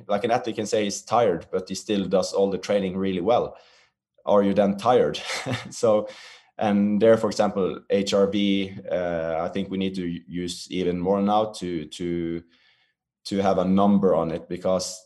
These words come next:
Lionel could, can always do the training if, if, if he wants to, but it's not always the smartest thing to do. And that I saw very much into Saint George afterwards, that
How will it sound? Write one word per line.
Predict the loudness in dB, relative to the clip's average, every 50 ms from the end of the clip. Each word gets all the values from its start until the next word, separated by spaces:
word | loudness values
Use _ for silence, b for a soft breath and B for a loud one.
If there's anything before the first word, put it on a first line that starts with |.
| _
Lionel | -2 2 2 2 2 2 -2 -2
could, | -4 -6 -6 -6 -8 -16 _ -6
can | -2 -2 2
always | 4 6 6 6 6 4 2
do | 0 0 0
the | 0 0
training | 0 2 2 2 2 2 -2 -4
if, | -6 -8 -10 -12 -14 -20 -20 _ -8
if, | -8 -8 -8 -10 _ _ _ _ _ _
if | -10 -8 -4 -2
he | 0 2
wants | 4 4 4 2 0 -4 -8
to, | -8 -10 -8 -8 -6
but | -8 -8 -8 -8
it's | -10 -10 -8 -6
not | -6 -6 -4 -2
always | 0 0 0 0 -2 -4 -6
the | -8 -10
smartest | -8 -4 0 0 2 2 0 -2 -6 -8
thing | -10 -10 -10
to | -12 -12
do. | -10 -10 -12 -12 -14 b b b b b b b
And | b 0
that | 0 0 2 0
I | -2
saw | -2 0 0 2 2 2 2
very | 2 2 2 2 2
much | 0 -2 -4 -4 -8
into | -8 -8 -8 -8 -8
Saint | -8 -6 -8 -8 -6
George | -4 -2 -2 -2 -2 -4 -6 -4
afterwards, | -2 -2 -2 -2 -4 -6 -6 -6 -6 -6
that | -6 -6 -6